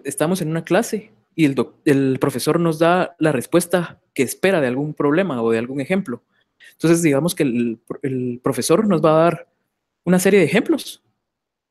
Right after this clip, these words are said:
y nos va a dar la respuesta esperada. Y luego lo que nosotros tenemos que hacer es aprender a obtener esa respuesta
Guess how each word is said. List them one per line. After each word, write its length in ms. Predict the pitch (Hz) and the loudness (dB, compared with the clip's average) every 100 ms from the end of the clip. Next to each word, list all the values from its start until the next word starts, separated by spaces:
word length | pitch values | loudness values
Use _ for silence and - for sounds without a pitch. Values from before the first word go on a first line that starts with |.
| _ | _
y 80 | - | 0
nos 140 | 247 165 | 0 4
va 60 | |
a 20 | |
dar 80 | 165 | 2
la 100 | 175 | 2
respuesta 320 | 147 - 151 | 0 -2 -6
esperada. 420 | 165 147 190 214 - - - _ _ | -2 0 2 2 -2 -8 -12 _ _
Y 100 | - | -6
luego 180 | 147 165 | 2 4
lo 60 | 202 | 4
que 60 | 160 | 0
nosotros 260 | 147 196 | -8 -8
tenemos 260 | 143 143 170 | -6 -6 -4
que 100 | 175 | -4
hacer 200 | 175 240 | -2 -4
es 180 | 247 - | -4 -4
aprender 680 | 170 - 127 123 196 - _ _ _ _ _ _ _ _ _ _ _ - | -4 -2 -4 -2 -4 -6 _ _ _ _ _ _ _ _ _ _ _ -2
a 180 | 139 | 0
obtener 400 | 127 - 120 160 | 0 0 0 2
esa 180 | 208 214 | 2 2
respuesta 680 | 175 131 - 240 - 208 | -2 -2 0 2 0 -6